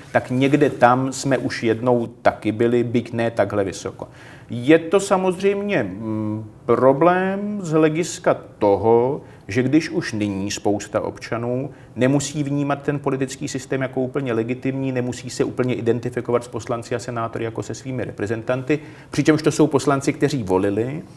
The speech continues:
tak samozřejmě ve vědomí těch lidí, eh, kteří tam ani teda nemají ty poslanci, které, eh, které volili, to může tenhle ten pocit odcizenosti, nereprezentovanosti ještě umocnit. Z čehož podle mě plyne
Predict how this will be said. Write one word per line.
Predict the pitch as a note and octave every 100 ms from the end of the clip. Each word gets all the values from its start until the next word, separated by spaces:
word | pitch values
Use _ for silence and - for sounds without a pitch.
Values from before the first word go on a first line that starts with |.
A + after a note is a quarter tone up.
| - - -
tak | - -
samozřejmě | - C#3+ C#3 D#3 C#3+
ve | A#2+
vědomí | C3 C#3+ D3+ D#3 D#3
těch | D#3 -
lidí, | A#2 A2+ B2 C3 C#3+ E3 E3 A2
eh, | A2+ A2
kteří | - C3 D3+
tam | C#3+ C3+
ani | C#3 D3+
teda | D3+ C3+
nemají | A2+ A#2 A2
ty | A2
poslanci, | A2+ A2 B2 B2 -
které, | - A#2+ B2 B2 A2+
eh, | A2 G#2+
které | - B2 B2
volili, | B2+ B2+ C3+ C#3+ C#3+ - - -
to | C#3+
může | C#3 C3+ D3+
tenhle | C#3 - C3+ C3 C#3
ten | C3 C#3
pocit | A#2+ C3+ - B2+
odcizenosti, | - B2+ - C3 C#3 B2+ B2+ - A#2
nereprezentovanosti | A2+ A#2 A#2 A#2 A2+ A#2 A#2 A2+ G#2+ - A2 A2+ - -
ještě | G#2 A#2 A2+ - B2 A2+
umocnit. | A#2 G2+ G2 - F#2 - - - -
Z |
čehož | - E3 F#3+
podle | F#3+ F#3 F3+
mě | F#3 F3
plyne | - F#2+ F#2+ G#2 A2